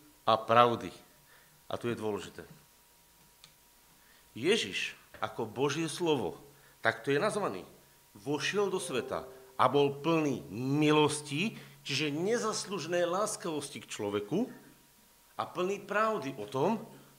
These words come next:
aký Boh je. Takže, ak chceš dobre pochopiť, kto je Boh, potrebuješ sa dobre pozrieť na Ježiša, aby si uvidel jeho lásku k tebe a aby si uvidel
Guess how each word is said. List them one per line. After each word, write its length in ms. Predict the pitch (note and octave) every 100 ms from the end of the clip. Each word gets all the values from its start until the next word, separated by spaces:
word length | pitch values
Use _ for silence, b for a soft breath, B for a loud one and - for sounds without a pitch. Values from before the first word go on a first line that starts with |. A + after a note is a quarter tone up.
| -
aký 240 | G#2+ C3
Boh 160 | A#2 C3
je. 240 | D3 F#2+ - - - - _ _ _ _ _ b b -
Takže, 480 | F#3 A3 D3+ A#2 -
ak 320 | A2+ A2 -
chceš 480 | - C4 B3+ - - -
dobre 320 | - F#3+ G#3+ D3
pochopiť, 480 | E3+ G#3 - C3 A#2+
kto 100 | C#3+
je 80 | A2
Boh, 400 | G2 C3 - - B B B B
potrebuješ 640 | E3 G#3 A#3 F#3+ F#3+ F3+
sa 60 | A#2+
dobre 320 | A#2 D3+ D#3+
pozrieť 320 | D3 C#3 C#3+ C3+
na 160 | C3
Ježiša, 560 | A#2+ A#2 - F2+ - -
aby 180 | A#2+ C#3
si 160 | D3 F3
uvidel 340 | E3+ D3+ C#3
jeho 240 | D3+ C3+ A#2+
lásku 480 | A2+ B2 B2+ - C#3+ C3+
k 140 | D#3+
tebe 260 | D3 G#3+ A#3+ B B B
a 160 | A#2+ D3
aby 160 | E3+
si 160 | - D#3
uvidel 460 | F#3+ G3 E3+ F#3